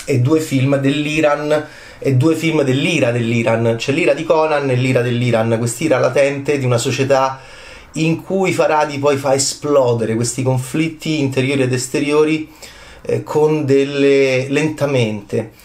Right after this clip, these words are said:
eh, con dei ritmi a volte anche eccezionali, come nel caso del Cliente, che è il suo, è il suo film che io amo di più. Qual è il mio problema con Un eroe? Un eroe ha una prima parte molto bella,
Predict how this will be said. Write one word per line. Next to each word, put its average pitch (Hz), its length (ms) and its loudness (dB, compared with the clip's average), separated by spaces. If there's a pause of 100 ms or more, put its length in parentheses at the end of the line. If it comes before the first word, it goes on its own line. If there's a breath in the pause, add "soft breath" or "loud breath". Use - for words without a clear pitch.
(320 loud breath)
eh, 117 480 0
con 151 380 0
dei 135 360 0
ritmi 151 500 -2
a 123 100 0
volte 131 460 0
anche 120 1000 0
eccezionali, 117 1000 -2
come 110 160 -4
nel 107 140 -4
caso - 240 -2
del 110 200 -4
Cliente, 117 600 -4
che 113 60 -2
è - 20 -2
il 107 60 -6
suo, 110 300 -6
è 113 80 -2
il 104 120 -2
suo 113 180 -4
film 107 300 -4
che 101 80 -4
io 107 200 0
amo 104 240 -4
di 110 140 -6
più. 107 300 -10 (760)
Qual 151 120 4
è 175 60 4
il 180 60 -2
mio 165 100 0
problema 165 320 2
con 156 140 0
Un 175 100 0
eroe? 185 380 4
Un 139 180 0
eroe 151 220 4
ha 131 80 2
una 120 180 -2
prima 147 200 0
parte 147 300 -2
molto 139 300 -4
bella, 127 440 -2